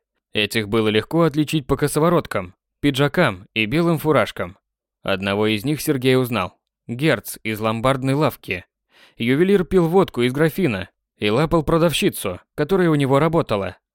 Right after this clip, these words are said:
Та хихикала, для виду отбивалась и от хозяина по части выпивки не отставала. Ещё ужинали совспецы. Наверное, из командированных.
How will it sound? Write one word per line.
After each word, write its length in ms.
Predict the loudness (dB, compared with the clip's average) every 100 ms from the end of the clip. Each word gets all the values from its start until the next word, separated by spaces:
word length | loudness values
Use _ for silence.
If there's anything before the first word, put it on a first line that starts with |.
| _
Та 180 | -2 0
хихикала, 640 | -2 -4 -2 0 0 0
для 200 | 0 -2
виду 260 | 0 2 2
отбивалась 720 | 2 0 2 2 0 -4 -12 -6
и 100 | -4
от 120 | 0
хозяина 480 | 0 2 2 2 0
по 140 | 0
части 360 | 0 0 0 -2
выпивки 420 | 0 -2 -4 -2
не 120 | -2
отставала. 580 | -2 0 0 0 -2 -8 _ _ -8
Ещё 460 | -2 -2 2 0
ужинали 460 | 2 0 0 2 2
совспецы. 800 | 2 0 0 -4 -4 -2 -4 -6 _ _ -12
Наверное, 580 | -4 0 0 2 2 2
из 200 | 0 -2
командированных. 800 | 0 2 4 2 2 -2 -8